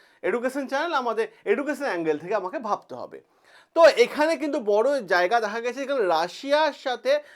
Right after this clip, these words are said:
ভারত কিন্তু একটা জয়েন্ট স্টেটমেন্ট এবং জয়েন্ট নিউ মানে, আহ, এক্সারসাইজ করতে চলেছে।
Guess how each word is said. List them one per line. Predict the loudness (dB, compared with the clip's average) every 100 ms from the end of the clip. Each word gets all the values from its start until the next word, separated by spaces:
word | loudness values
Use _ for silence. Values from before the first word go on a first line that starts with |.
| -16 -4
ভারত | 2 2 2
কিন্তু | -2 -2
একটা | 0 0
জয়েন্ট | -2 0 4 4 2 -2 -12 _
স্টেটমেন্ট | -10 2 2 4 0 0
এবং | 0 -2 -2
জয়েন্ট | 0 2 2 0 -2 -8 _
নিউ | -2 4 4
মানে, | 4 0 0 -4
আহ, | -10 _ _ -2 0 0 -6 -20 -8
এক্সারসাইজ | -4 2 2 2
করতে | -8 -8
চলেছে। | -10 -12 -14 -20